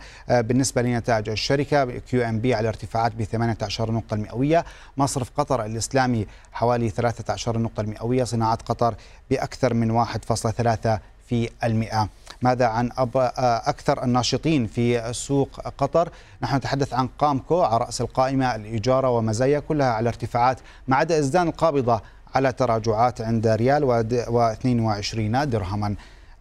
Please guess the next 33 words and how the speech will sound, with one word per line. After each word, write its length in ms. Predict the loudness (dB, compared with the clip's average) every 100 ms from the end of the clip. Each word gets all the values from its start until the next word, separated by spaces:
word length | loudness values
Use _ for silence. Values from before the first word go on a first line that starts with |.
| -2
أما 380 | 2 4 2 0
الأسهم 380 | -2 0 0 0
الأكثر، 540 | -2 -10 0 0 0 -8 -14 -6
آه، 140 | -2 0
خسارة 440 | -2 0 0 0
وربحاً 580 | 0 0 -2 -2 -2 -2
في 220 | -2 -4
سوق 260 | -4 -4 -4 -4
دبي، 340 | 0 0 0 -6 -20 -10 -4
الأ-، 300 | 0 0 0
آه، 340 | 0 2 2 -2
عفوًا، 200 | -4 -4
في 220 | 0 -2
ق-، 140 | 2
قطر، 440 | 0 0 0 0 -2
أكبر 220 | 0 2
الرابحين 580 | 2 0 0 -2 0 -2
الإجارة، 460 | -6 -4 0 2 2
بنك 220 | 0 -4
قطر 260 | -2 -2 -2
الأول 360 | 0 0 0
زاد 380 | 2 0 0 -4 -14 -20 -20 -2
القابضة 580 | -2 2 0 2 2 2
التحويلية، 720 | 0 -6 -2 0 2 2 0 -2 -20 -20 -20 -6
آه، 180 | 0 0
ارتفاعات 580 | 0 -6 -2 0 2 0 -2 0
طبعًا 160 | 0
الإجارة 360 | 0 0 2 2
بأكثر 520 | 0 -2 -6 -2 0
من 120 | 0
ستة 420 | -2 -6 2 2
في 440 | 2 -4 -6 -2 -2
المئة. 400 | 0 0 0